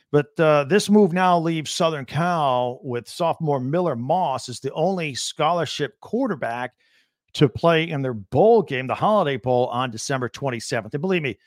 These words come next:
Southern Cal's not unique in that situation, with guys leaving, either opting out to get ready for the N F L or opting out 'cause they're in the transfer portal. There are a lot of schools with second and third string players that are gonna be thrust into starting positions just to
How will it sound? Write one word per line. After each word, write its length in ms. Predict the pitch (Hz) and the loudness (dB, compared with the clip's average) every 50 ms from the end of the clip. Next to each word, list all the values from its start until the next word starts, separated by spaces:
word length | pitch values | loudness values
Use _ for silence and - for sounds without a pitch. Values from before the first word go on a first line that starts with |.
| _ _ _ _ _ | _ _ _ _ _
Southern 280 | - - 185 190 190 | -2 0 0 0 0
Cal's 320 | 180 - 185 180 165 143 127 | 0 0 2 2 2 2 0
not 220 | 165 165 165 170 | -2 -2 -2 -2
unique 380 | 151 139 156 151 156 151 - - | -4 -6 -6 -4 -6 -6 -6 -6
in 80 | 135 | -8
that 180 | 131 127 127 - | -6 -6 -8 -8
situation, 640 | - 135 117 - - 123 120 113 104 - - 98 101 | -10 -12 -12 -10 -8 -8 -6 -6 -8 -10 -12 -14 -18
with 100 | 104 101 | -20 -8
guys 360 | - 151 156 156 151 131 110 | -6 -4 -4 -4 -4 -6 -8
leaving, 480 | 139 165 170 170 165 170 165 160 147 - _ _ _ _ _ _ | -8 -6 -6 -6 -6 -8 -8 -8 -10 -14 _ _ _ _ _ _
either 640 | - 139 147 143 143 135 135 131 131 123 123 123 - - | -12 -10 -8 -4 -4 -4 -2 -2 -4 -4 -6 -8 -10 -8
opting 380 | 151 160 160 - 147 139 131 | -6 -6 -6 -6 -8 -6 -2
out 300 | 143 151 156 156 160 160 | -2 0 2 2 0 0
to 80 | - 127 | -4 -6
get 180 | 107 139 135 | -4 -4 0
ready 180 | 147 139 143 143 | 2 0 0 0
for 120 | 135 - | -2 -8
the 160 | 131 131 127 127 | -8 -6 -4 -4
N 60 | 131 | -4
F 140 | 123 - - | -4 0 2
L 280 | 151 156 156 156 156 | 2 4 4 4 2
or 200 | 156 123 117 117 - | 2 0 -4 -8 -6
opting 320 | 123 135 143 - - 123 123 | -4 -4 -4 -6 -8 -6 -4
out 180 | 135 131 131 - | -4 -4 -4 -8
'cause 160 | - 117 - | -10 -16 -12
they're 100 | - 123 | -10 -10
in 60 | 120 113 | -10 -10
the 80 | 104 | -10
transfer 480 | - - 143 156 156 147 - - 143 135 | -8 -4 -2 -2 -2 -4 -4 -4 -4 -6
portal. 420 | - _ - 139 139 139 139 139 | -6 _ -4 -2 0 0 0 0
There 140 | 120 135 190 | -2 -2 0
are 20 | |
a 80 | 226 233 | 0 0
lot 240 | 180 143 143 151 151 | 2 2 2 2 0
of 80 | 139 | 0
schools 640 | - - - - 143 156 190 214 175 127 113 - - | -4 -6 -6 -4 -2 0 0 0 -2 -4 -6 -8 -12
with 100 | 113 107 | -12 -10
second 460 | - - 165 156 151 - 156 143 131 | -6 -2 0 0 0 0 -4 -8 -6
and 120 | 120 110 | -8 -4
third 380 | - 160 151 147 147 147 135 117 | 0 2 2 4 2 2 0 -4
string 380 | - - - 151 147 139 131 117 | -8 -6 -4 -4 -4 -4 -6 -6
players 420 | - 139 156 190 196 151 123 117 | -2 0 2 2 2 0 -2 -4
that 140 | - 135 123 | -6 -8 -8
are 80 | 131 | -8
gonna 100 | 117 120 | -8 -8
be 140 | 120 131 127 | -8 -8 -8
thrust 460 | 113 - - 170 160 139 127 - - | -8 -10 -4 -2 0 0 0 -2 -6
into 180 | 151 139 117 - | -8 -10 -8 -8
starting 360 | - - - 151 143 131 123 | -10 -4 -2 -2 -2 -2 -2
positions 560 | 104 120 110 120 156 156 - 139 123 - - | -8 -10 -6 -4 -4 -2 -2 -4 -4 -6 -6
just 280 | - - 165 170 - - | -4 0 0 0 0 2
to 160 | 139 131 110 | 0 0 0